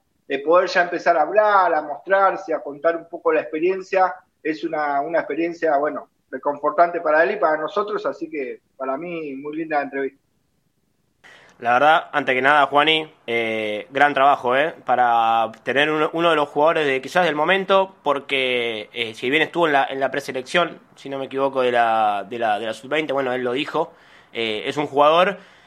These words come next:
Speaker 2: que si Rubén Darío Insúa le puso el ojo y lo subió a primera, por lo menos a entrenar, y ya estuvo convocado, eh,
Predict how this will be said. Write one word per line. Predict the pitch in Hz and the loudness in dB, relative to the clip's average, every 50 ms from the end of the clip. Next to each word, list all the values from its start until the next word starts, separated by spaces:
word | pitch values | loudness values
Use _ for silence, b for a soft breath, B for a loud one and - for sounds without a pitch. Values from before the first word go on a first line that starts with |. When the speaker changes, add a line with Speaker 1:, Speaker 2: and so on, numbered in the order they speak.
| b b b b _ _ _ _ _ _ | b b b b _ _ _ _ _ _
Speaker 2:
que | - 151 | -4 -4
si | 143 143 151 | -2 0 0
Rubén | 147 160 175 196 202 | 2 2 2 4 4
Darío | 185 180 185 | 2 2 2
Insúa | 180 170 165 - 170 165 156 143 | 2 0 0 0 2 4 4 4
le | 143 139 135 135 135 135 135 139 139 135 | 4 2 -2 -2 -4 -2 -2 -2 -2 -2
puso | 135 - 190 208 185 175 | -4 -4 -4 -2 0 2
el | 170 175 | 2 2
ojo | 180 165 - - 135 131 | 2 2 0 -4 -4 -4
y | 131 | -4
lo | 131 131 127 | -4 -6 -8
subió | - - 131 131 147 170 | -8 -8 -4 0 0 0
a | |
primera, | 175 160 156 175 175 165 143 | 0 0 0 2 2 2 0
por | 147 139 | 0 -2
lo | 165 | -4
menos | 160 143 | -4 -2
a | 143 139 | -2 -4
entrenar, | 139 131 135 147 147 139 120 - - | -2 0 2 4 4 4 4 0 -8
y | - 117 | -16 -14
ya | - 147 | -14 -14
estuvo | - - 160 160 156 | -10 -4 -2 -2 0
convocado, | 151 147 143 135 135 135 139 151 160 180 190 196 196 185 - - - | 0 0 0 0 -2 2 2 2 4 4 4 2 2 0 -2 -6 -12
eh, | - 117 113 107 104 104 104 101 98 95 | -10 -8 -8 -8 -6 -8 -8 -8 -10 -10